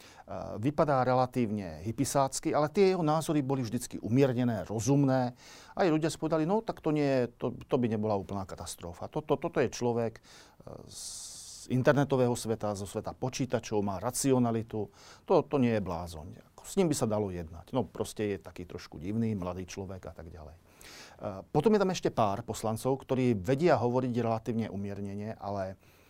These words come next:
ale problém je, m, ich, e, členská základňa a to, že, e, že oni niektoré, niekedy, keď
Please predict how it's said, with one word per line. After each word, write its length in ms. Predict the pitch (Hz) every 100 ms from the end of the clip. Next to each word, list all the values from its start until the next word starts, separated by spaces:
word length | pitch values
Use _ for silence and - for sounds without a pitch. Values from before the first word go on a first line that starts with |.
| - - -
ale 160 | 110 98
problém 360 | 117 131 147 139
je, 80 | 127 127
m, 240 | 113 123 - -
ich, 220 | 127 - - - -
e, 200 | 113 98 -
členská 440 | 123 120 - 104
základňa 540 | 87 92 - 101 107 120 135
a 320 | 113 110 107 - -
to, 160 | 131
že, 180 | 123 135 127 123 _ _ - - - - -
e, 340 | 120 101 98 104
že 160 | 92 120 127
oni 240 | 131 170
niektoré, 580 | 139 127 - 147 139 135 -
niekedy, 640 | 127 135 143 139 143 - - - -
keď 320 | - 127 -